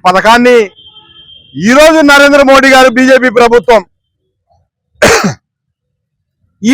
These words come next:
పథకాన్ని నీరు, నీరు కార్చే విధంగా, ముఖ్యమైన ఉద్దేశం దీంట్లో మహాత్మా గాంధీ పేరు లేకుండా రూపుమాపడమే వాళ్ళ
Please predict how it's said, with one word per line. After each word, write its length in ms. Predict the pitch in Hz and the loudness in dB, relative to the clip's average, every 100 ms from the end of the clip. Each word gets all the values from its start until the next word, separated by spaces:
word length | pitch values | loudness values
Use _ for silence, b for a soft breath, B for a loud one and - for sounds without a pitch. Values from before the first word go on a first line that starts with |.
| 226 | -2
పథకాన్ని 420 | 262 277 311 302 302 | -2 -2 0 0 0
నీరు, 160 | 302 269 254 | 0 0 0
నీరు 180 | 302 311 | 0 0
కార్చే 280 | 294 277 294 277 | 0 0 0 0
విధంగా, 320 | 262 262 233 196 _ _ _ _ _ _ _ _ _ _ _ _ _ _ _ _ _ _ _ _ - 196 | 0 2 0 -2 _ _ _ _ _ _ _ _ _ _ _ _ _ _ _ _ _ _ _ _ -8 -6
ముఖ్యమైన 420 | 226 320 320 311 302 | 0 2 2 2 0
ఉద్దేశం 380 | 285 285 262 294 262 | 0 0 2 0 0
దీంట్లో 300 | 277 247 277 247 - _ _ _ _ _ _ _ _ - | -2 0 0 2 0 _ _ _ _ _ _ _ _ -14
మహాత్మా 560 | 135 175 269 294 302 311 | -4 0 0 0 0 0
గాంధీ 240 | 302 294 294 - | 2 2 0 0
పేరు 220 | 262 320 302 | 0 2 2
లేకుండా 300 | 294 262 285 277 | 0 0 0 2
రూపుమాపడమే 680 | 285 269 277 269 277 277 269 | 0 0 0 0 0 2 2
వాళ్ళ 140 | 254 | 2